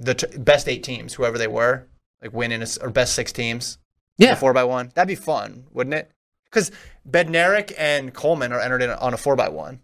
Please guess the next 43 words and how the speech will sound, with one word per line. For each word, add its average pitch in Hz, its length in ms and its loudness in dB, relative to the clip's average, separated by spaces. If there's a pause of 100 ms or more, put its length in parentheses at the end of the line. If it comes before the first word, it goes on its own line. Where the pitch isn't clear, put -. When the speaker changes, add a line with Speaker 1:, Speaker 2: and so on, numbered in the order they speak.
(160)
Speaker 1:
Like, 139 80 -14
that 165 140 6
would 165 80 2
be 151 80 -6
cool 143 360 -4
to 123 120 -12
see 131 160 -6
them 117 320 -6 (760)
go 127 160 2
against 117 340 -2
the, 98 440 -4
the, - 120 -6
the - 160 -6
collegians. 120 580 -4
It 151 60 -2
just 185 160 4
give 220 140 6
you 214 60 2
an 196 80 4
idea 151 280 2
of 123 100 -4
the, 120 320 0 (220)
the 123 60 -16
speed 123 420 -6
that - 100 -6
we're 110 80 -6
working 104 260 -6
with. 92 240 -12 (800)
Speaker 2:
Yeah, 113 360 2
I - 40 -8
mean, 143 160 2
looking 175 260 0
at 151 440 0 (600)
the 135 120 -6
women's 139 320 -2
four 143 200 0
by 120 140 0
one, 113 380 -4 (240)
there's 131 140 -6
a 123 40 -4
team 131 240 0
of 120 220 0 (600)
Oliver, 147 680 0